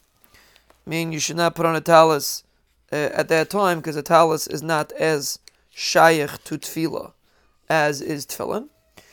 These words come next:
V'mad shalei magal Yisrael, nazdam alei talis utfillin, menicham v'lei varech alei amarach tefillah. If you don't have a chance to, if, if before you said Gal Yisrael,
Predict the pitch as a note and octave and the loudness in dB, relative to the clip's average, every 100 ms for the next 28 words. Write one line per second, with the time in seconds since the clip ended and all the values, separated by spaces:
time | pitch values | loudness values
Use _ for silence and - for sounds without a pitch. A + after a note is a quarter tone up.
0 | _ _ - E3+ F#3+ - F#3 F#3 F3+ F#3 | _ _ -2 0 0 0 -2 0 2 4
1 | F3+ F3 - C4 B3 F#3 F#3+ F3+ F3+ F3 | 4 2 2 2 2 0 0 2 0 0
2 | F3+ E3+ E3+ E3+ D3+ - - - D#3+ E3 | 0 0 -2 -10 -12 -14 -12 -10 -8 -4
3 | D#3+ D#3 - _ _ _ _ D#3+ G3+ A3 | -4 -6 -12 _ _ _ _ -6 -6 -4
4 | F#3 E3 E3+ F3 F#3+ F#3 F#3 G3+ F3+ F3 | -4 -2 0 2 2 0 0 0 0 0
5 | E3+ D#3+ D3+ - - - _ _ _ _ | 0 0 -6 -8 -10 -12 _ _ _ _
6 | _ _ G3 G3 - D#3+ F3 F#3 D#3+ - | _ _ 2 4 2 -2 -2 -2 -4 -4
7 | F3+ D#3+ - - - _ _ _ _ - | -2 -4 -8 -12 -14 _ _ _ _ -8
8 | F#3 F3 D#3 D3+ - _ _ F3 D3+ - | -2 -2 -2 -8 -14 _ _ -10 -8 -8
9 | F3+ F3+ E3 G#3+ A3 F#3 F#3 E3+ F3 E3+ | -8 -8 0 2 2 0 -4 -2 2 2
10 | D#3 D#3 E3 D3 - | 0 -4 -2 0 -2